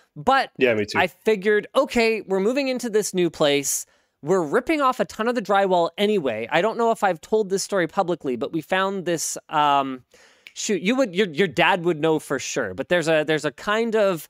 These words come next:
Speaker 1: there's a kind of in-wall, uh, plumbing piping that's really terrible, but that was used extensively
Speaker 2: Oh.
Speaker 1: in the nineties.
Speaker 2: Oh, yeah.
Speaker 1: Yeah.
Speaker 2: He's, he's for sure told me, but I'm not gonna remember the name. Yeah.
Speaker 1: Basically, you find it in your house,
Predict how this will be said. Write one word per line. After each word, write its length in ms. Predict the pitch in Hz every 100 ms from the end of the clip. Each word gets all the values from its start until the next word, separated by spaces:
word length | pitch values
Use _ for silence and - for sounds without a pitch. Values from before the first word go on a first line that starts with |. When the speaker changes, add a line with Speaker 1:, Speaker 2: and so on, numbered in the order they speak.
| _ _
Speaker 1:
there's 180 | 180 160
a 60 |
kind 320 | 180 196 220 214
of 120 | 175 -
in-wall, 800 | 208 214 190 165 170 170 160 139
uh, 240 | 151 135 127
plumbing 640 | - 196 185 170 147 131
piping 600 | - 151 135 123 107 98
that's 300 | 139 123 -
really 420 | 127 123 185 208 190
terrible, 560 | 165 143 139 139 143
but 160 | 135 135
that 140 | 143
was 160 | 147 131
used 180 | 165 151
extensively 500 | - 175 170 127 135 131
Speaker 2:
Oh. 20 |
Speaker 1:
in 100 | 147
the 60 |
nineties. 640 | 139 135 135 135 135 127 - _ _ _ _ -
Speaker 2:
Oh, 580 | 180 170 131 104 - - _ -
yeah. 220 | - 160 143 127 123 -
Speaker 1:
Yeah. 80 | 147
Speaker 2:
He's, 240 | 165 139 - -
he's 220 | 160 156
for 160 | 175
sure 280 | 156 - 170
told 260 | 160 151 147
me, 100 | 156
but 120 | 139
I'm 80 | 123
not 160 | 113
gonna 120 | 113 110
remember 240 | 101 98
the 80 | 98
name. 120 | 98
Yeah. 100 | - 160
Speaker 1:
Basically, 460 | - 302 311 269 247
you 80 |
find 300 | - 247 254
it 100 | 240
in 80 | 220
your 80 | 208
house, 460 | 175 180 170 160